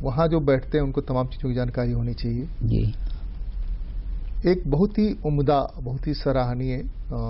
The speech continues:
Speaker 1: सेवा प्रदत्त की गई है कि वो लोग जो बस का खर्च, ट्रेन का खर्च, टैक्सी का खर्च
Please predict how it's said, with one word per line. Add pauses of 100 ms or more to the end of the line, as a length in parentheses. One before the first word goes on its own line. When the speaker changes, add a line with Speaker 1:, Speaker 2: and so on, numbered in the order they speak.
(140)
Speaker 1:
सेवा
प्रदत्त
की
गई
है
कि
वो
लोग (880)
जो
बस
का
खर्च,
ट्रेन
का
खर्च, (600)
टैक्सी
का
खर्च